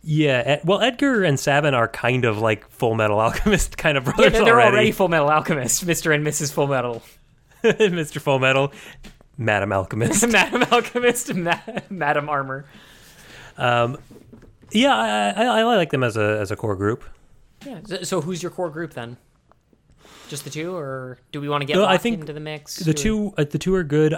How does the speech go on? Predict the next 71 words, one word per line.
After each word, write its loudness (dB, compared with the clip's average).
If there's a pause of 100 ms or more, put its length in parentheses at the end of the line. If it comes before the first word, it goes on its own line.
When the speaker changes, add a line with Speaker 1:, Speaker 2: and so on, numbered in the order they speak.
Speaker 1:
I 0
think, -6
you 0
know, 2
Terra 2
is -6
Speaker 2:
Terra's 0
Speaker 1:
not 4
Speaker 2:
definitely -6
Speaker 1:
that 0 (100)
Speaker 2:
the -6
Speaker 1:
interesting -4 (220)
after 0
a 0
fashion. 0
Like, 0
the 2
mysterious 0
past -2
doesn't -2
work -2
as -4
well 2
when -2
the -2
world, -6 (240)
like, -6 (760)
Speaker 2:
You 0
Speaker 1:
I 6
would 4
Speaker 2:
need, 2
Speaker 1:
rather 2
Speaker 2:
I 0
think 0
Speaker 1:
have 2
Speaker 2:
you, -4
Speaker 1:
them 4
Speaker 2:
I 4
would 0
Speaker 1:
interact 0
with 0
Speaker 2:
really, 0
Speaker 1:
the 0
world -2
Speaker 2:
I, -4
Speaker 1:
more 2
Speaker 2:
uh, -2
Speaker 1:
than -2
Speaker 2:
if -6
you -4
wanted -4
to -2
go 0
full -8
JoJo's, -4
you -8
don't -4
need -12
any -10
women -12
in -16
your -14
core -12
cast, -14
but -4
I -4
would -4
like -4
at -12
least -18
one. -16